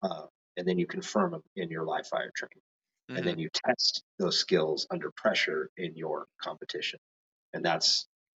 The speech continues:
Speaker 1: th-, those, those are kinda like the three steps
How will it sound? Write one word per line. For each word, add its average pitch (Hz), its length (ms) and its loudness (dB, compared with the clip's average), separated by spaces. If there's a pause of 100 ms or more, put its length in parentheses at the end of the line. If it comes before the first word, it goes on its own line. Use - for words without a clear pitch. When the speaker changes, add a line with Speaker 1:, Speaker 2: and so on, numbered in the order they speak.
(140)
Speaker 1:
th-, - 120 -2 (120)
those, 104 320 4 (100)
those 101 200 2
are 98 60 -6
kinda 101 200 2
like 87 220 -4
the - 60 -18
three 92 520 2
steps - 560 2